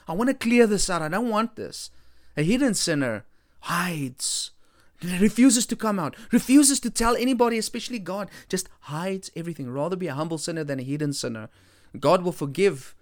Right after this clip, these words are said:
and he will have mercy on a humble sinner, but he will not have mercy on a hidden sinner. In actual fact, he will reveal the hidden sin in plain daylight. Secondly, to those who are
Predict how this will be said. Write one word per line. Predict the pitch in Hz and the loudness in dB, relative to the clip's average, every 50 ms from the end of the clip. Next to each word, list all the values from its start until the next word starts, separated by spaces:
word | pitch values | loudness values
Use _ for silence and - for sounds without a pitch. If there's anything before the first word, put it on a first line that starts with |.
| - - - | -20 -12 -6
and | - 131 | -4 0
he | 160 | 2
will | 165 165 | 4 4
have | 165 160 151 | 4 4 4
mercy | 160 180 208 202 - - 202 | 4 4 4 4 4 2 2
on | 180 | 2
a | 160 156 | 4 4
humble | 165 180 175 175 156 | 4 4 2 2 0
sinner, | - - 151 139 131 120 | 0 0 0 0 -2 -2
but | 110 127 127 135 | -4 -2 -2 -2
he | 139 139 | 0 0
will | 135 139 143 | -2 -2 -2
not | 147 147 143 | 0 0 -2
have | 143 139 135 | -2 -2 -4
mercy | 135 135 135 131 - - | -4 -4 -4 -4 -4 -4
on | 127 127 120 | -6 -4 -4
a | 120 | -4
hidden | 123 131 127 127 123 113 | -4 -4 -4 -4 -6 -6
sinner. | - - 113 113 107 101 101 - - - _ _ _ _ | -6 -8 -8 -8 -8 -10 -12 -14 -18 -20 _ _ _ _
In | - 135 | -2 -2
actual | 165 175 - 175 147 | -2 0 -2 -4 -2
fact, | - 185 175 170 - | 0 0 -2 0 -2
he | 170 | -2
will | 180 185 190 | 0 0 2
reveal | 190 196 165 139 151 214 254 269 240 147 107 - _ _ _ _ | 2 0 0 -2 -2 0 2 2 0 0 -2 -6 _ _ _ _
the | - 131 151 | -8 -6 -4
hidden | 143 156 151 143 135 131 120 | -2 -2 -2 -2 -4 -4 -4
sin | - - 147 135 117 107 107 - _ - - _ _ _ | -4 -4 -4 -4 -6 -6 -10 -14 _ -20 -20 _ _ _
in | 117 117 113 - - | -10 -10 -10 -10 -10
plain | 165 156 147 143 139 131 131 123 - _ _ _ _ - 123 120 | -8 -6 -4 -4 -4 -4 -6 -8 -14 _ _ _ _ -20 -14 -8
daylight. | 117 123 120 120 120 113 101 104 104 _ - - _ _ _ _ _ _ _ _ _ | -6 -6 -6 -4 -6 -6 -8 -10 -12 _ -20 -20 _ _ _ _ _ _ _ _ _
Secondly, | - - 208 185 - 175 170 147 143 147 147 147 143 - - | -6 -4 -4 -4 -4 -4 -6 -4 -4 -2 -4 -4 -4 -6 -6
to | - 143 | -4 -2
those | 139 143 156 160 156 147 139 - | 0 2 2 2 2 0 0 -2
who | 139 131 131 | -2 0 0
are | 131 123 120 117 117 | 2 2 0 0 -2